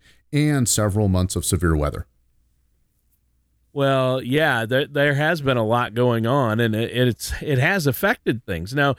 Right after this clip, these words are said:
Speaker 2: uh, for our next segment, I, I know you wanna stick with Social Security, but maybe broaden the focus a bit,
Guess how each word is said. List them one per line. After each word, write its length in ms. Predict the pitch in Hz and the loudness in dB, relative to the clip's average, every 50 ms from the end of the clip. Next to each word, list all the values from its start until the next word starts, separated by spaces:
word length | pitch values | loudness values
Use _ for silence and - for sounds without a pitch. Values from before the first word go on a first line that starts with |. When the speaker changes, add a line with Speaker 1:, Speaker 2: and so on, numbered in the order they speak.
| _ _ _ _ _ _ _ | _ _ _ _ _ _ _
Speaker 2:
uh, 140 | 160 160 156 | -2 -2 -2
for 180 | 143 - 190 | -2 -2 0
our 180 | 185 175 165 160 | 0 2 0 0
next 360 | 160 185 226 - - - - | 0 0 -2 -2 -4 -12 -2
segment, 500 | - 220 208 185 156 156 151 143 139 - | 0 0 0 0 0 0 -2 -2 -2 -2
I, 300 | 107 104 127 131 131 131 | -4 -2 0 0 0 0
I 60 | 139 151 | 0 2
know 100 | 147 147 | 2 2
you 220 | 147 147 151 160 | 0 2 0 0
wanna 240 | 175 196 185 165 139 | 0 2 0 -2 -2
stick 260 | - - - 175 156 - | -4 -4 -4 -4 -4 0
with 160 | - 139 123 - | 0 0 2 2
Social 400 | - - 156 147 135 - 151 123 | 2 2 2 2 2 0 -4 -2
Security, 500 | - 139 - - - 147 147 143 135 123 | -2 -4 -4 -4 -2 -2 0 0 0 0
but 180 | 113 127 107 | -2 -2 -4
maybe 300 | 107 131 135 127 127 123 | -2 -2 0 0 0 -2
broaden 460 | 113 104 - 127 123 123 135 139 127 | 0 0 0 0 2 2 0 0 -2
the 80 | 117 104 | -4 -4
focus 500 | - - 156 165 165 - 160 127 - - | -2 0 0 0 2 0 -2 -2 0 0
a 60 | 127 | -2
bit, 320 | 110 101 120 113 110 - | 0 2 2 2 2 -2